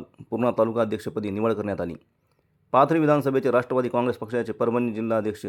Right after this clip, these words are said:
तथा आमदार राजेश भैया विट्टेकर यांच्या हस्ते चक्रवर्ती वाघमारे यांना नियुक्तीपत्र देऊन त्यांचा सत्कार सन्मान करण्यात आला.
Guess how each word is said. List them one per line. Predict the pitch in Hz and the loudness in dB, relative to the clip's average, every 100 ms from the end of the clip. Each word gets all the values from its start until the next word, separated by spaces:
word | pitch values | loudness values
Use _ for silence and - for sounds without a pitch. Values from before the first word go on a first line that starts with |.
| - | -8
तथा | 110 101 - | -4 -4 -4
आमदार | 110 117 110 - _ _ 110 | -2 2 2 0 _ _ -2
राजेश | 110 113 | -2 0
भैया | 113 120 | 2 2
विट्टेकर | 104 104 110 98 - - _ _ _ | 0 0 -2 -2 -4 -12 _ _ _
यांच्या | 113 127 139 | -4 0 2
हस्ते | 127 139 | 2 0
चक्रवर्ती | 120 135 127 117 | -2 0 0 2
वाघमारे | 117 120 113 | 2 4 2
यांना | 110 107 92 - _ _ - | 2 -2 -6 -14 _ _ -6
नियुक्तीपत्र | 117 131 139 131 123 | -6 -2 -2 0 2
देऊन | 123 117 98 | 2 0 -4
त्यांचा | 113 110 | -4 -4
सत्कार | 107 110 135 117 | -4 -4 0 0
सन्मान | - - 110 117 110 | -2 -8 -4 -2 0
करण्यात | 117 104 | -2 -2
आला. | 92 | -4